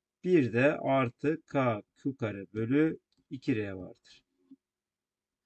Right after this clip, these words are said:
U iki diyecek olursak yine aynı şekilde bakınız. Bunlar R kök iki, R kök iki. Yani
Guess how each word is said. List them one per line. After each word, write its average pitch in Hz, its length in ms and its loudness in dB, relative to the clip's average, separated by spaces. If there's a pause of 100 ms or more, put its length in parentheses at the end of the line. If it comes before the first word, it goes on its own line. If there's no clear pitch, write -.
(640)
U 175 200 4
iki 202 380 -2
diyecek 131 440 4
olursak 113 640 0 (880)
yine 175 200 8
aynı 175 300 8
şekilde 123 440 4
bakınız. 147 640 4
Bunlar 139 380 6
R 135 280 4
kök 117 280 -2
iki, 101 360 -8
R 127 260 2
kök 107 280 -4
iki. 170 420 0 (1000)
Yani 151 460 4